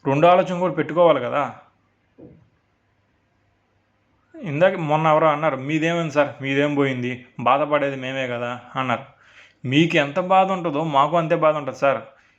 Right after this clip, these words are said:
ఎందుకంటే మీ దగ్గర డబ్బులు ఉన్నాయి కదా, పోషిస్తారు. మా దగ్గర డబ్బులు లేదు కదా, మేము ప్రేమిస్తాం. తేడా అంతే. ఇద్దరికీ ప్రేమ ఉంటది. మీ దగ్గర డబ్బులు ఉంటాయి కదా, మీరు పోషిస్తారు.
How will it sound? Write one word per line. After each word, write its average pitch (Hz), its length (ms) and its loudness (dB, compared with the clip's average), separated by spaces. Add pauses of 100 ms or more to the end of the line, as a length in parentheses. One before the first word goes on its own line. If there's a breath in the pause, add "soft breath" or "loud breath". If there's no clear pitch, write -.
(140)
ఎందుకంటే 156 360 2
మీ 160 160 2
దగ్గర 147 240 2
డబ్బులు 139 280 0
ఉన్నాయి 160 240 -2
కదా, 160 80 0
పోషిస్తారు. 151 560 -4 (240)
మా 127 100 4
దగ్గర 135 160 0
డబ్బులు 139 360 2
లేదు 151 160 0
కదా, 156 100 -2
మేము 135 140 -6
ప్రేమిస్తాం. 135 460 -4 (520)
తేడా 147 240 2
అంతే. 127 340 -8 (1600)
ఇద్దరికీ 160 380 0
ప్రేమ 180 220 0
ఉంటది. 151 380 -4 (920)
మీ 131 180 -2
దగ్గర 143 260 0
డబ్బులు 135 280 0
ఉంటాయి 156 240 -4
కదా, 202 100 -2
మీరు 202 120 -6
పోషిస్తారు. 170 580 -2